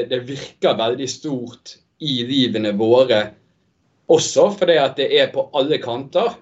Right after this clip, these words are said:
og påvirker alt. Men jeg tror det er viktig å huske på at det fortsatt er andre viktige ting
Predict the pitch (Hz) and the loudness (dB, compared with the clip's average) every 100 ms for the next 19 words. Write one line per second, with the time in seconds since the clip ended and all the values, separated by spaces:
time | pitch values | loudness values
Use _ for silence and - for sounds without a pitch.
0 | - 135 131 131 156 110 107 113 101 101 | -4 0 0 0 -2 -2 -4 -4 -4 -6
1 | 90 - - _ _ _ _ _ - 147 | -8 -16 -20 _ _ _ _ _ -4 0
2 | 170 190 175 139 143 - 147 147 147 151 | 2 4 4 4 0 0 0 0 -4 -6
3 | 156 147 120 120 _ - 143 - 196 - | 0 2 2 0 _ -8 -4 0 0 -2
4 | 107 214 - 147 170 175 135 120 123 - | 0 2 2 0 2 2 2 0 -6 -2
5 | 156 123 151 123 | 0 0 0 0